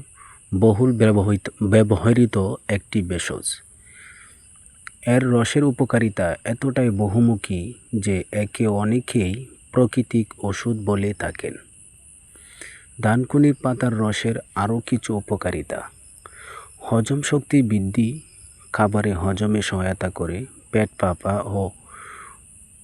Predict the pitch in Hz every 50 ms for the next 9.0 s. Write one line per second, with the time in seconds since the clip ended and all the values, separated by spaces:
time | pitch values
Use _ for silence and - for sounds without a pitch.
0 | - _ _ _ - - 110 110 104 95 - 135 139 139 131 127 117 - - 98
1 | 90 87 98 - - 92 85 78 - - - - - - - - - - - -
2 | - - - - - - - - - - 117 101 107 113 120 - - - 165 156
3 | 165 156 139 135 127 123 - _ - 117 - - 120 104 - - 101 87 87 87
4 | 92 - - - - - - - - - - - _ - - - _ _ - -
5 | - - - - - - - - 113 101 - 107 110 120 117 104 98 110 110 123
6 | 123 135 143 135 139 139 135 127 123 107 107 104 98 98 - - 123 117 107 -
7 | - 101 98 98 90 - - 85 85 80 87 85 - - - 98 104 117 135 135
8 | - - - - _ - 92 92 92 87 95 95 92 - 95 95 95 90 87 87